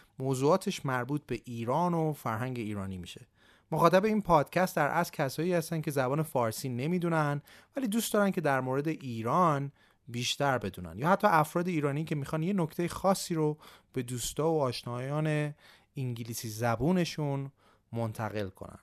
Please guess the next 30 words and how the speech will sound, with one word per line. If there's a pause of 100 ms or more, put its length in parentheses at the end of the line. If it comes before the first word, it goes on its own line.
(220)
پادکست
بامزه‌ایه
که
توسط
دیوید
و
محمد
تولید
می‌شه (480)
و
یکم
هم
حالت
طنز
و
بانمک‌طور
داره. (180)
پیشنهاد
می‌کنم
پادکستشون
رو
اگه
زبان
انگلیسی
بلدید
گوش
بدین. (400)
موضوعاتشون
هم
جالبه.